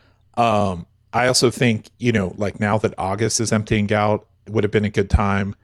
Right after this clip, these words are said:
I, I also would wonder if Disney, seeing the, you know, oncoming freight train of Barbenheimer, would have moved Haunted Mansion to Halloween, which to me, you should release Halloween movies and Halloween, and then when they come out on streaming,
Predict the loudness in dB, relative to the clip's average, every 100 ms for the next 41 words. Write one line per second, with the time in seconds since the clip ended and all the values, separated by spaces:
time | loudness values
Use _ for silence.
0 | _ _ _ _ -2 -2 -4 _ 0 2
1 | 4 4 4 4 2 0 -16 _ _ _
2 | -2 2 4 4 4 4 2 -4 0 0
3 | 2 2 2 2 -4 _ -2 0 2 0
4 | 0 0 0 -4 -8 -2 -2 0 0 0
5 | -2 -2 -4 -2 -2 -2 -4 -2 -2 -6
6 | -8 -2 -2 0 -2 -2 0 0 0 -2
7 | _ _ _ _ _ 2 4 2 2 2
8 | 2 0 0 0 -2 -6 -6 -2 0 0
9 | 0 -4 -4 _ _ _ _ _ _ -16
10 | -14 -4 2 2 2 2 0 0 -4 _
11 | -2 -2 -6 -18 _ 0 4 4 4 0
12 | 0 2 2 2 2 2 4 2 2 2
13 | 2 2 0 -2 0 0 0 -2 0 0
14 | 0 0 -2 -2 -2 -4 -4 -6 -4 -2
15 | 0 -2